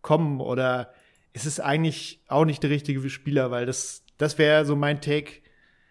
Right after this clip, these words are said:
Ich glaub ehrlicherweise nicht, dass ein sehr, sehr verletzungsanfälliger Mitchell Robinson, der auch letztes Jahr nicht viel gespielt hat, dass der jetzt irgendwie dauerhaft wirklich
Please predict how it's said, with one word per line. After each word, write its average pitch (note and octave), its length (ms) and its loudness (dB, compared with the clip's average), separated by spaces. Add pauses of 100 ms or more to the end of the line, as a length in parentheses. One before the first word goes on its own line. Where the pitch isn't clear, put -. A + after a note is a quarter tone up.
(540)
Ich - 320 -8
glaub D#3 340 4
ehrlicherweise D3+ 560 4
nicht, - 500 -4
dass - 280 -6
ein C3+ 220 -2
sehr, D3+ 220 6
sehr D3 140 4
verletzungsanfälliger C3+ 1200 -2
Mitchell C3+ 240 -2
Robinson, D3+ 680 0 (480)
der B2+ 100 -6
auch A#2 60 -6
letztes D3 340 -2
Jahr D3 120 2
nicht C#3+ 180 -2
viel C#3 140 -6
gespielt C3+ 340 -6
hat, C#3 220 -4 (340)
dass B2 140 -10
der C#3 140 2
jetzt D3+ 140 0
irgendwie D3+ 220 -2
dauerhaft C#3+ 480 2
wirklich C3+ 420 -8